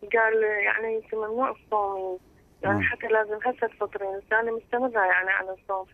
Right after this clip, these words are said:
Speaker 1: أكمل اليوم، وردت أسأل يعني شوف يعني دا نهائيًا ما أصوم أو لا. شنو رأيك بعد؟
Speaker 2: يعني أنت معك، معك مرض السكر، عافاك الله، معك المرض هذا؟
Speaker 1: مو يرتفع، ينقص،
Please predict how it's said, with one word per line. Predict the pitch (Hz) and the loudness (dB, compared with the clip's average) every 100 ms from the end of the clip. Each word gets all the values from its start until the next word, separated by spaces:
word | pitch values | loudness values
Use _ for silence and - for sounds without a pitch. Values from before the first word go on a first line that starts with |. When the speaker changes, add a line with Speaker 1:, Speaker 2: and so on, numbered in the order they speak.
| - - - - - | -16 -16 -18 -8 -4
Speaker 1:
أكمل | 208 226 220 220 | -2 0 0 0
اليوم، | 214 240 226 | 2 2 2
وردت | 208 214 220 233 | 0 0 -2 -2
أسأل | - 247 - 214 | -4 -2 -2 -2
يعني | 208 202 202 202 | 0 0 -4 -8
شوف | 196 220 208 | -6 -6 -6
يعني | 202 202 202 | -6 -6 -2
دا | 202 196 - - - - | 0 0 -2 -16 -20 -12
نهائيًا | 220 220 214 226 233 | -4 0 0 0 -2
ما | 220 220 214 202 | -2 2 2 0
أصوم | - 226 226 220 | -2 -2 -2 -2
أو | 190 196 | -6 -2
لا. | 202 202 | -2 -2
شنو | - 208 | -4 -4
رأيك | 196 190 190 - | -2 -2 -4 -2
بعد؟ | 202 | 2
Speaker 2:
يعني | 113 117 117 | 2 2 0
أنت | 127 - | -2 0
معك، | 127 127 131 131 | 2 2 2 0
معك | 123 120 127 139 | 0 0 0 0
مرض | 123 131 127 | 0 2 0
السكر، | 123 - 143 - - | -2 -4 -6 -4 -2
عافاك | 104 117 123 117 | 0 0 0 -2
الله، | 135 135 | -2 0
معك | 117 117 - | 0 -2 -2
المرض | 139 135 147 | 2 2 2
هذا؟ | 123 131 156 214 196 - | 0 -2 -2 -6 -10 -16
Speaker 1:
مو | 226 262 330 | -4 2 4
يرتفع، | 277 240 - 214 202 208 | 4 2 0 -2 -2 0
ينقص، | 247 285 269 190 | 2 2 2 0